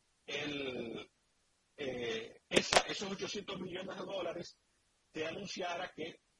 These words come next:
se iban a destinar a la construcción de una nueva terminal para el Aeropuerto Internacional de las Américas, por ejemplo. Pero allí no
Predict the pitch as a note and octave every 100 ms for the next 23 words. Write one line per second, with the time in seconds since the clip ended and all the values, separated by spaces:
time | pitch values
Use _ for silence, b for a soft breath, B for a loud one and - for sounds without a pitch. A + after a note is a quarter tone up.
0 | _ - C#3+ D#3+ F3+ F3 F3 - E3+ E3
1 | E3 D3+ D3 C#3+ - - E3 D#3 D3+ D3+
2 | D#3 - - C#3 C3+ - - C3 B2+ A#2+
3 | - - - - - - - C#3 - -
4 | - - - - - - - - - -
5 | - B B B - - - - F#3+